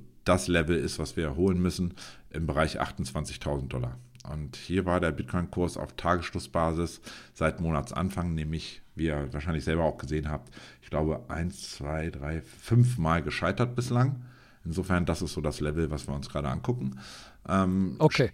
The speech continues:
Speaker 2: also erste Reaktion von Bitcoin war doch dann schon ein Abverkauf, aber dann nach wenigen Tagen kam eigentlich eine,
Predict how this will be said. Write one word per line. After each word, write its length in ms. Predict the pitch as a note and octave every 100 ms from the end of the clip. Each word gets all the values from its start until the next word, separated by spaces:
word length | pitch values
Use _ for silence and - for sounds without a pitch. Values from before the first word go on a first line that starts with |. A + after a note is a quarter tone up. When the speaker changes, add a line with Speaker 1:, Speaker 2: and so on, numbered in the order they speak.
| - -
Speaker 2:
also 320 | D3+ D#3+ E3 -
erste 380 | D#3+ E3+ - G3
Reaktion 480 | F#3+ G3 - G3+ G#3
von 180 | F3+
Bitcoin 480 | C#3+ - - F#3+ F#3
war 140 | D3+ D3+
doch 220 | D#3+ -
dann 180 | D#3 D3
schon 360 | - F3 D#3
ein 120 | B2+
Abverkauf, 800 | B2+ D3+ - A3 - A3 A#3 - - - - -
aber 220 | D#3+ D#3
dann 380 | D3 D#3+ G#3 F#3+
nach 240 | E3 D3+ C3+
wenigen 420 | F3 F#3 D#3+ D3+
Tagen 540 | - D3 F3 G3 F#3+ - _ _ _
kam 300 | - D3 E3
eigentlich 340 | D3+ D#3 E3 D#3
eine, 300 | D3+ D3